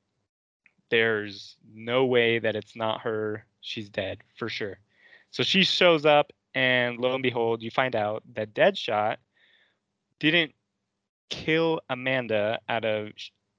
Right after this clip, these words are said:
out of betraying her and joining the Burning World. He was actually ordered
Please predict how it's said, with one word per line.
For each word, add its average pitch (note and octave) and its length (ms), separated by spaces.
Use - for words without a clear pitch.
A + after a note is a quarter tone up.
out A#2+ 160
of A2 120
betraying A2+ 600
her G#2 420
and G#2 300
joining G#2+ 600
the G2+ 520
Burning B2 280
World. A#2 380
He C3 160
was B2 140
actually A#2+ 380
ordered D#3 560